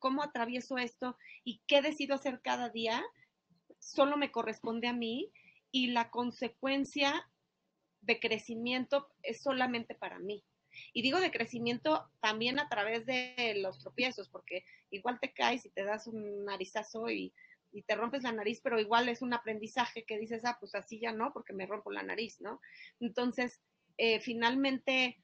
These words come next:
desde m-, atrás de que me preguntaste qué pa-, cómo venían la historia de más atrás, pues desde la historia más atrás, yo elegí, decidí regresar con Manuel a pesar de que ya llevábamos un tema, este, de, del tema de, de, pues, de infidelidad y de lo que ustedes quieran. Entonces,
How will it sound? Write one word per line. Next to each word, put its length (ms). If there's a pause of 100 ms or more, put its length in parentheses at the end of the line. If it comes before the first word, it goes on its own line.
(200)
desde 280
m-, 220
atrás 460
de 140
que 100
me 120
preguntaste 680
qué 120
pa-, 140
cómo 260
venían 420
la 120
historia 360
de 80
más 240
atrás, 400
pues 140
desde 220
la 100
historia 300
más 180
atrás, 320 (440)
yo 220
elegí, 440
decidí 600
regresar 640
con 140
Manuel 360
a 100
pesar 280
de 100
que 180
ya 280
llevábamos 600
un 180
tema, 320 (480)
este, 420
de, 220
del 320
tema 200
de, 280
de, 100
pues, 160
de 60
infidelidad 800
y 100
de 200
lo 140
que 160
ustedes 300
quieran. 320
Entonces, 640